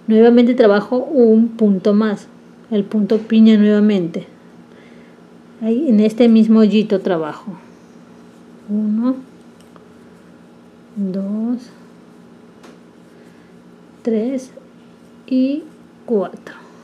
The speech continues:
Paso por todo este grupito y me quedó la separación.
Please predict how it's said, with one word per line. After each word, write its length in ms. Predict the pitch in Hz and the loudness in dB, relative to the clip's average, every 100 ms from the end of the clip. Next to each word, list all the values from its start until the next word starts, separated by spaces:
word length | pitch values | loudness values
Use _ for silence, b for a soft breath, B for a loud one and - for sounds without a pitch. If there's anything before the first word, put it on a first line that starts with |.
| B B B - - B B B B - - - - | B B B -20 -20 B B B B -20 -20 -20 -10
Paso 220 | 220 226 | -4 -2
por 120 | 208 | 0
todo 100 | 233 | 0
este 160 | 233 247 | 2 2
grupito 560 | 247 254 254 254 277 285 B B - | 0 -2 -4 -2 -4 -6 B B -8
y 240 | 277 285 349 | -4 -4 -4
me 300 | 269 226 247 | 0 2 0
quedó 320 | 254 233 220 220 | 2 2 4 4
la 120 | 220 | 2
separación. 800 | 226 - 190 180 - 220 202 | -2 -4 -4 -4 -6 -6 -6